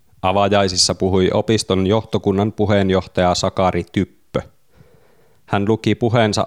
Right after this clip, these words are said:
alussa tekstin Jesajan kirjan luvusta neljäkymmentäviisi.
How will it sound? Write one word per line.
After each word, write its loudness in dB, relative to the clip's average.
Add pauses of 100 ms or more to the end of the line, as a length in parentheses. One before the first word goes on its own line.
alussa 0 (140)
tekstin -2
Jesajan 2
kirjan 0
luvusta -2
neljäkymmentäviisi. -4